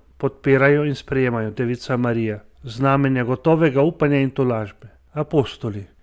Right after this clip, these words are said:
tisti, ki so pričevali za svojo vero do te mere, da so dali svoje življenje, ter svetniki vseh časov in krajev. Osemnajsta točka. O svetem Božjem ljudstvu, ki je Cerkev, je občestvo vernikov,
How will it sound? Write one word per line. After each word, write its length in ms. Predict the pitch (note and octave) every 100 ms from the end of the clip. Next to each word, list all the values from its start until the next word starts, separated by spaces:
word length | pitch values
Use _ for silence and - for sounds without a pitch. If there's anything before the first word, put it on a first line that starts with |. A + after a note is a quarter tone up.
| -
tisti, 400 | G3+ F#3+ - B2+ -
ki 100 | -
so 160 | - C3+
pričevali 600 | C3 - B2+ C3 C3 B2+
za 160 | B2+
svojo 360 | A#2 - C3+ A#2+
vero 300 | C3 E3 C#3+
do 160 | B2 B2
te 220 | - E3+
mere, 320 | D#3+ D#3 C#3 - - - -
da 100 | D3
so 160 | -
dali 300 | C3 C3+ C3+
svoje 300 | A#2+ - B2+
življenje, 640 | A2+ A#2+ A2+ A2+ G#2 G#2+ G2+ _ -
ter 160 | C3+ A#2
svetniki 560 | - C3+ G3 G3 D#3+
vseh 300 | C#3+ - C3 -
časov 540 | F3 E3+ - E3+ D#3+
in 140 | D#3+ -
krajev. 440 | D3 A2+ G2+ G2+ - _ - -
Osemnajsta 720 | A2+ - A2+ B2+ D3 - D#3+
točka. 520 | - C3 - - G#2 - - - _ -
O 100 | C#3
svetem 480 | - A#2 A2 A2+ G#2+
Božjem 420 | A2+ A2 A#2+ A2
ljudstvu, 440 | C#3+ - - B2 G#2 - -
ki 140 | C3
je 60 | A#2
Cerkev, 580 | - B2 G#2+ - C3 C3+ - _
je 180 | - C#3+
občestvo 600 | C#3 - F#3+ - - D#3+ -
vernikov, 540 | D3+ A#2+ A#2 - G2+